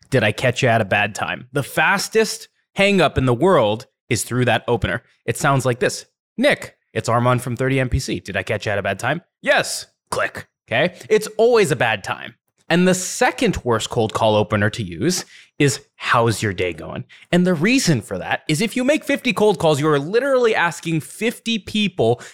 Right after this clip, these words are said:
how their day is going. And guess what? Everyone else cold calling that person is asking the same question. And what you will hear in return is, "I'm fine. How can I help you?"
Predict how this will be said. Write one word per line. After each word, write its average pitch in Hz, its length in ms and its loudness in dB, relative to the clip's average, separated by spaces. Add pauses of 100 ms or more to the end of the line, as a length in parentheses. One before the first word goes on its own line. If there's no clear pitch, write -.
how 180 220 2
their 170 220 4
day 156 220 2
is 117 160 2
going. 127 340 0 (100)
And 175 160 2
guess 147 300 -6
what? - 320 0 (240)
Everyone 196 680 2
else 143 260 2
cold 143 260 2
calling 139 300 0
that 131 180 0
person 131 480 0
is 131 180 -4
asking 123 540 -2 (220)
the 147 100 0
same 120 540 -2 (320)
question. 139 600 -2
And 135 140 0
what 147 140 2
you 156 120 2
will 160 120 4
hear 196 340 2
in 214 100 0
return 180 720 0 (320)
is, 135 400 2 (720)
"I'm 131 160 0
fine. 101 320 -8 (220)
How 123 140 0
can 113 140 -4
I 107 80 0
help 98 260 -6
you?" - 140 -10